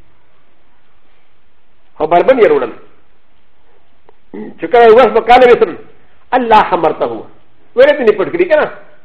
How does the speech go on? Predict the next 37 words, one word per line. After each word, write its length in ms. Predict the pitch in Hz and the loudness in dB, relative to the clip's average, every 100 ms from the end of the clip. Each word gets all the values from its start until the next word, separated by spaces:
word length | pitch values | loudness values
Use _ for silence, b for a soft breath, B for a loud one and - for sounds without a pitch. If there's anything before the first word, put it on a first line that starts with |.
| - - - - - - - - - | -20 -20 -20 -20 -20 -20 -20 -20 -12
کہ 80 | 160 | -6
پدا 240 | 214 226 | 0 2
برکل 300 | 208 202 240 | 4 2 4
ایسی 200 | 226 220 | 2 2
بربن 280 | 196 185 214 | 0 0 0
دا 60 | 226 | 0
سعودی 220 | 170 180 208 | 0 0 0
ایک 100 | 185 | 0
وطن 300 | 165 175 170 | -2 -2 -2
در 60 | |
ویلے 340 | 165 175 202 269 | -2 0 0 0
نہیں 180 | 214 | -2
پٹ 140 | - - | -2 -8
کری 140 | 117 - - - - - - - - - - | -14 -16 -20 -20 -20 -20 -20 -20 -20 -16 -4
ولو 200 | 165 240 214 | 2 2 2
انتارو 380 | 226 - 240 226 214 | 0 2 2 4 4
یا 60 | |
لیہودن 380 | 196 190 220 185 - - - - - - - - - - - - - - | 4 4 4 0 -4 -18 -20 -20 -20 -20 -20 -20 -20 -20 -20 -20 -16 -6
اگر 220 | 233 254 254 | 0 2 2
کا 60 | 233 | 0
پدے 180 | 202 233 220 | 4 4 4
بندے 200 | 202 190 | 2 2
کنا 220 | 262 - | 0 -2
پنویر 340 | 196 208 233 190 | -2 4 4 4
گئی 160 | 240 | 2
پوئی 160 | 185 180 | 2 0
سوائی 180 | 220 185 | 2 0
کنا 200 | 302 262 - - - | 0 -4 -8 -16 -6
سنار 160 | 190 190 | -2 0
گئی 220 | 240 226 | 2 0
پوئی 120 | 220 | -2
سے 80 | 202 | -2
بسم 160 | 185 185 | -4 0
اللہ 140 | 202 165 | 0 0
پتے 140 | 156 | -2
روائی 200 | 160 156 | 2 2
کنا. 200 | 180 247 | 0 -6